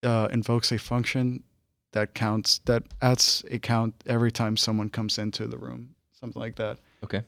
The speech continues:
Speaker 1: I can then use an accumulator function to see how many people entered the room overall.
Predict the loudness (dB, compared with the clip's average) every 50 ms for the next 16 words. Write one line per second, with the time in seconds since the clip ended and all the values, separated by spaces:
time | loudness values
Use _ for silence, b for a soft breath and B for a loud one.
0 | _ -2 -2 2 4 4 4 4 4 4 6 6 4 2 4 4 4 4 4 4
1 | 2 0 0 0 0 0 2 2 2 2 2 2 0 -2 -2 -4 -4 -4 -2 -4
2 | -4 -4 -4 -4 -4 -4 -4 -2 -2 -2 -2 -2 0 2 2 2 2 2 -2 -4
3 | -6 -6 -8 -6 -4 -6 -6 -6 -6 -8 -8 -8 -6 -4 -4 -4 -4 -4 -4 -6
4 | -4 -4 -4 -4 -4 -6 -8 -10 -12 _ -20 _ _ _ _ _ -6 -6 -6 -4
5 | -4 -6 -6 -6 -8 -10 -12 -14